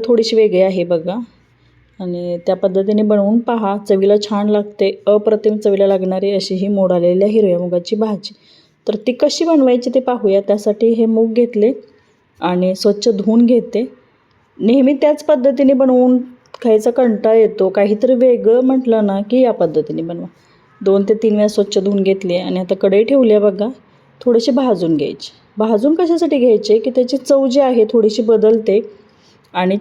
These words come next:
छान लागते. त्यामुळे भाजी बनवत असताना ना हे मूग थोडेसे भाजून घ्याच आणि नंतर बनवा. दोन मिनटं परतून घेतले,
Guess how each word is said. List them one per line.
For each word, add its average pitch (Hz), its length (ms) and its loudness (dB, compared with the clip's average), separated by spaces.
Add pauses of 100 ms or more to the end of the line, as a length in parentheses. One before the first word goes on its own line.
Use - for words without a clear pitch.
छान 233 220 0
लागते. 151 300 -6 (440)
त्यामुळे 202 320 0
भाजी 214 500 0
बनवत 269 420 0
असताना 240 440 0
ना 190 140 -2
हे 196 180 -4
मूग 220 280 -2
थोडेसे 214 400 0
भाजून 214 480 0
घ्याच 202 360 -2
आणि 196 180 -6
नंतर 196 380 -2
बनवा. 185 340 -4 (1800)
दोन 262 260 2
मिनटं 339 240 0
परतून 277 440 0
घेतले, 233 440 0